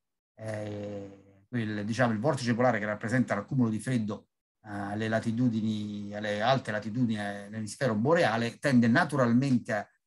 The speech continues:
a, a scomparire, a distruggersi con l'arrivo del caldo, del, dell'irraggia-, dell'irraggiamento, della radiazione solare incidente, eh, nell'emisfero boreale dovuto proprio al fatto che arriva la luce e con l'equinozio,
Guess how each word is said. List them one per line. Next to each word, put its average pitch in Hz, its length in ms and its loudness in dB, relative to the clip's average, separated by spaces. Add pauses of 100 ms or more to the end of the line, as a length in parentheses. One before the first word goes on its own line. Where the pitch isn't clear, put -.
(180)
a, 101 720 -2
a 104 60 -4
scomparire, 143 560 2
a - 20 2
distruggersi 120 800 0
con 127 160 0
l'arrivo 110 500 0 (320)
del 120 280 0
caldo, 113 720 0
del, 113 340 -2
dell'irraggia-, 120 800 2
dell'irraggiamento, 113 640 0
della 110 200 0
radiazione 131 640 2
solare 110 640 -2 (220)
incidente, 123 840 -2 (280)
eh, 98 680 -8
nell'emisfero 113 600 0
boreale 127 760 2
dovuto 113 360 -4
proprio 113 300 -2
al 101 120 -4
fatto 110 280 -4
che 110 160 -2
arriva 107 260 0
la 104 180 -2
luce - 340 -10 (260)
e 120 180 -4
con 123 160 2
l'equinozio, 135 840 0